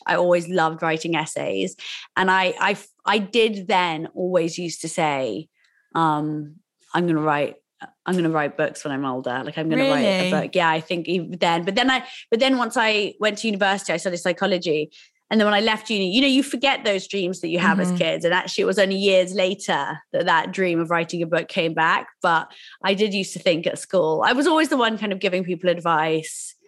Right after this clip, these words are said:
Speaker 2: Yeah.
Speaker 1: I always think I was a bit wiser than my years. And so in, in some ways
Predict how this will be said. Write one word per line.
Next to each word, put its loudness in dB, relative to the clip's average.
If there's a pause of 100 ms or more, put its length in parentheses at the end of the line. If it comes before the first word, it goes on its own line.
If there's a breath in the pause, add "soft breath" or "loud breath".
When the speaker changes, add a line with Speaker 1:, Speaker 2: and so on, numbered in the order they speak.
Speaker 2:
Yeah. 0
Speaker 1:
I 4
always 2
think 0
I 2
was 0
a -4
bit -2 (240)
wiser 2
than -2
my 0
years. 0 (720 soft breath)
And 0
so 2 (1040)
in, 2
in 2
some 2
ways -2